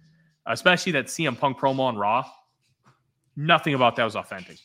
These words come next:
Nothing about that was real. It was, uh, somebody wrote it for Voice of Wrestling. I think it was Ford Saint Dennis, who, who is, um, who's been writing for us for a little bit.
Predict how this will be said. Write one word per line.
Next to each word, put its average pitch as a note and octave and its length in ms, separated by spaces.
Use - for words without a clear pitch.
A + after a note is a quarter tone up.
Nothing D3 320
about A#2+ 220
that A2 120
was G#2 120
real. F#2+ 360
It C3 120
was, A#2+ 540
uh, B2 220
somebody D#3+ 340
wrote C3 180
it B2 60
for A#2+ 100
Voice A#2+ 260
of A2 80
Wrestling. A2+ 320
I - 20
think A#2 80
it A#2 40
was G#2 100
Ford B2 380
Saint A2 180
Dennis, G#2+ 300
who, F#2+ 240
who A2 180
is, F#2+ 180
um, F2 400
who's A#2+ 120
been A2 120
writing G2+ 260
for G2+ 120
us F#2 80
for - 120
a - 20
little F2+ 100
bit. F#2 240